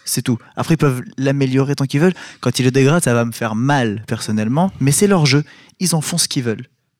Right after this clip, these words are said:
C'est, c'est vraiment ça l'idée. Parce que on n'a aucun, c'est comme une œuvre d'art. C'est, voilà, la, la Joconde, elle est interprétée par tout le monde. La Joconde interprète vraiment comme tout le monde. Donc c'est la leur.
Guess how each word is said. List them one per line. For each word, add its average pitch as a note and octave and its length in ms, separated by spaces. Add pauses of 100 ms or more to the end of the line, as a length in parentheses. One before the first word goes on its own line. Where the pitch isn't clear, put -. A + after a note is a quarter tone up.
(120)
C'est, A#2+ 540
c'est A#2+ 140
vraiment D3+ 260
ça D3+ 140
l'idée. C#3+ 240
Parce B2 160
que C#3 120 (260)
on A#2+ 100
n'a C3 180
aucun, D3+ 920
c'est B2+ 120
comme E3 160
une D#3+ 100
œuvre D3+ 220
d'art. D3+ 200 (320)
C'est, A2 280
voilà, A#2 460 (140)
la, A#2 180
la A2+ 140
Joconde, A#2 300
elle C3+ 60
est A#2 40
interprétée - 400
par - 200
tout - 140
le C#3+ 80
monde. C#3 280 (520)
La A2 80
Joconde A2+ 280
interprète C#3 280
vraiment C#3+ 220
comme D3 100
tout D#3 140
le D#3+ 60
monde. D3 80
Donc A#2+ 120
c'est - 160
la C3+ 140
leur. D3 280